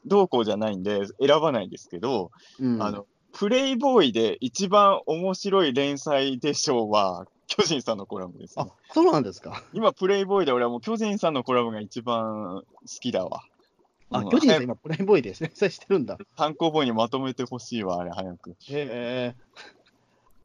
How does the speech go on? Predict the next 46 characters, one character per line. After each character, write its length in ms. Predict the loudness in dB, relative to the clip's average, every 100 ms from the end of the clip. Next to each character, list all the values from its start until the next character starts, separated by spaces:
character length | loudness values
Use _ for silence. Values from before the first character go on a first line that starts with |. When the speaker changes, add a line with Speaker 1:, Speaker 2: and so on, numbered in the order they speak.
| _ -8
Speaker 2:
な 180 | 0 0
ん 60 | 4
か 120 | 4
あ 60 |
れ 100 | 4
で 100 | 4
す 140 | 2 0
よ、 60 |
Speaker 1:
い 20 | -8
や、 60 | -12
Speaker 2:
そ 80 |
の、 160 | -10 -6
ね、 160 | -4 -4 -6 -18 -6
ね、 280 | -2 -2 -4 _ _ _
う 80 | -6
ん、 20 | 0
Speaker 1:
う 20 |
ん。 40 |
Speaker 2:
巨 140 | 4 6
人 140 | 6
さ 60 | 4
ん 60 |
面 120 | 2
白 220 | 0 2 0
い 60 |
で 100 | 0
す 120 | -12
よ 80 | -14
ね、 100 | -10
で 100 | -10
も。 200 | -10 -12 -14 -14
Speaker 1:
巨 100 | -16
人 140 | -14 -6
さ 140 | -4
ん 40 | -4
の 80 |
コ 120 | -2 -2
ラ 100 | 0
ム 120 | -4
ね、 80 | -4
読 200 | -4 -2
み 100 | -2
や 140 | -2
す 220 | 2 0
い 80 | 0
し、 600 | -2 0 2 2 0